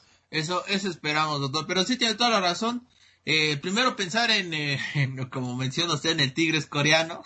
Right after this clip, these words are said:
<laughs> Después el tema de Palmeiras y, bueno, ya en caso de ganar, pues ir a la final, ¿no? Algo que, que, bueno, sería todo un,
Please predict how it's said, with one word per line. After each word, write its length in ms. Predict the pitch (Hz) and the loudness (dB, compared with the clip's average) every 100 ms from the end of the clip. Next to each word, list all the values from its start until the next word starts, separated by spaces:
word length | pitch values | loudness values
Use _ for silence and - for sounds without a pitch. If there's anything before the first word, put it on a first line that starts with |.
| - | 2
<laughs> 960 | 226 - 196 160 - - - - _ _ | 2 4 0 0 -6 -16 -16 -20 _ _
Después 520 | 139 135 - 220 240 | -6 -6 -2 0 0
el 120 | 190 156 | -2 -4
tema 260 | 208 202 | -2 -2
de 100 | 165 | -2
Palmeiras 640 | 143 147 156 190 233 262 - | 0 0 0 -2 -2 -4 -4
y, 60 | |
bueno, 180 | 151 160 | -6 -4
ya 80 | 156 | -4
en 80 | 151 | -2
caso 220 | 170 180 | -4 -4
de 100 | 147 | -6
ganar, 320 | 131 139 - | -4 -6 -6
pues 180 | 160 135 | -10 -6
ir 120 | 170 | -2
a 40 | 160 | 0
la 140 | 131 | 0
final, 420 | 143 156 233 285 | -4 -2 0 0
¿no? 140 | 208 196 | 0 0
Algo 320 | 196 196 - | 0 -4 -4
que, 560 | 156 143 135 131 113 - | -4 0 0 -2 -4 -8
que, 100 | 127 | -6
bueno, 320 | 147 165 143 | -6 -4 -6
sería 420 | 135 131 151 143 | -2 2 2 2
todo 300 | 139 143 147 | -2 -8 -6
un, 320 | 147 143 131 | -6 -8 -10